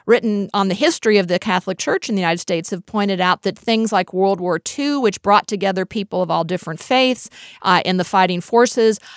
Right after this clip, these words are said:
uh, as well as the G I Bill, which brought people of all different ethnic groups and nationalities together into the college campus atmosphere. I think that's very much what my parents, part of the greatest generation, they were the same age as Kennedy.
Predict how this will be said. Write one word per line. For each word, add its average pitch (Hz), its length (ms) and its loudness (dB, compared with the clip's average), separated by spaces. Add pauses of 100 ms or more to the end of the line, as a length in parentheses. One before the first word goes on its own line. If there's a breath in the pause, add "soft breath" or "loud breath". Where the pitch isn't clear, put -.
(120 loud breath)
uh, 208 160 6
as 220 160 2
well 277 200 4
as 359 120 0
the 247 100 -4
G 247 240 0
I 240 140 2
Bill, 208 480 -2 (240 loud breath)
which 214 220 2
brought 220 380 4
people 254 280 -4
of 220 320 2
all 269 280 8
different 214 380 -2
ethnic 196 360 -2
groups 190 340 0
and 185 80 -2
nationalities 190 800 0
together 185 460 0
into 196 340 -2
the 170 100 -4
college 214 540 0
campus 269 460 -4
atmosphere. 165 600 -4 (280 loud breath)
I 220 80 4
think 233 240 -2
that's 254 260 4
very 220 300 4
much 190 280 2
what 196 220 0
my 180 180 0
parents, 202 520 0
part 190 240 0
of 175 60 -2
the 156 80 -4
greatest 202 380 0
generation, 185 720 0 (220 loud breath)
they 180 160 4
were 202 140 6
the 190 100 2
same 196 260 0
age 185 240 0
as 180 100 -2
Kennedy. 180 480 -2